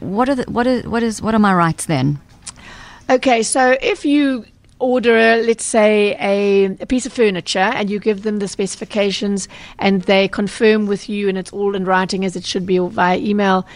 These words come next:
Speaker 2: "Yes, that's what I want," and they go ahead and make it and you, um, then decide it's not what you, when you see it made up, even though it's to your specification, you don't like it, you
Speaker 1: Mm.
Speaker 2: don't have a right to say that's defective or not fit for purpose because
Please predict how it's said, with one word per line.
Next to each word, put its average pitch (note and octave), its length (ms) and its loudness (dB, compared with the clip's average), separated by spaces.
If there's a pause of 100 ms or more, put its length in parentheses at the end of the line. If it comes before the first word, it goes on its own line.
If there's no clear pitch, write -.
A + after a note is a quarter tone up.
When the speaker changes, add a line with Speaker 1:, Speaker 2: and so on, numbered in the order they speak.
(260)
Speaker 2:
"Yes, G3+ 280 2
that's - 220 -6
what G#3 140 -4
I F#3 100 2
want," F#3 340 0
and G3+ 140 -2
they G3+ 80 -2
go G3+ 160 0
ahead G#3 220 0
and G3 100 -2
make F#3+ 260 -2
it G3 220 -6
and F#3+ 240 -2
you, G3+ 460 -2 (420)
um, F#3+ 480 0 (320)
then G#3 220 2
decide F#3 440 2
it's - 140 -12
not F#3+ 220 -6
what F3+ 100 -10
you, - 220 -12
when G3+ 180 2
you G#3 80 2
see G#3 240 0
it F#3+ 180 0
made F#3 260 2
up, - 200 -2
even G3+ 240 -4
though F3+ 120 2
it's F#3 160 -2
to - 140 -4
your F#3+ 200 2
specification, F3+ 840 -4
you F#3 120 0
don't F3+ 240 2
like F3 280 0
it, F#3 80 -2
you G#3 140 0
Speaker 1:
Mm. G3 40 2
Speaker 2:
don't G#3 160 2
have F#3+ 120 -2
a F3+ 80 0
right F3 220 -2
to G3 80 -8
say F3+ 140 -4
that's F3 220 -4
defective F3+ 460 -6
or E3+ 60 0
not E3+ 160 -4
fit G#3+ 160 -8
for - 140 -2
purpose G3 400 0
because C4 400 -4